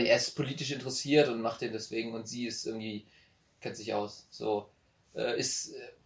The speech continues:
ja, ist ein Wissenspodcast, deswegen ist es schon mal, ähm, ja, Unterhaltung steht nicht an erster Stelle, aber es ist ein gu-, trotzdem guter Podcast.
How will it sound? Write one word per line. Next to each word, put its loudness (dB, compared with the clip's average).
ja, -4
ist -4
ein 4
Wissenspodcast, 10
deswegen -2
ist -6
es -2
schon 0
mal, 10
ähm, -8
ja, 12
Unterhaltung 6
steht 0
nicht 4
an 2
erster 0
Stelle, 2
aber 8
es 4
ist -4
ein -4
gu-, -10
trotzdem -2
guter 0
Podcast. -2